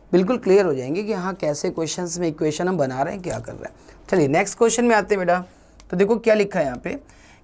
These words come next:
कि the altitude of a right, the altitude of right triangle is seven centimeter less than its base। क्या लिखा है, बेटा? बेस जो है, बेस से एल्टीट्यूड कितना लेस है,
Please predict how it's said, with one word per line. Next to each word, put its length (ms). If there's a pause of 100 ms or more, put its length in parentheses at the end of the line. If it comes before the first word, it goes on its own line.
कि 220 (120)
the 120 (120)
altitude 520
of 80
a 60
right, 480 (1000)
the 80
altitude 500
of 180
right 260 (140)
triangle 440
is 60 (140)
seven 380
centimeter 460
less 400 (920)
than 280 (160)
its 220
base। 380
क्या 120
लिखा 160
है, 20
बेटा? 160
बेस 600 (340)
जो 140
है, 200 (840)
बेस 380
से 160
एल्टीट्यूड 540
कितना 360
लेस 340
है, 320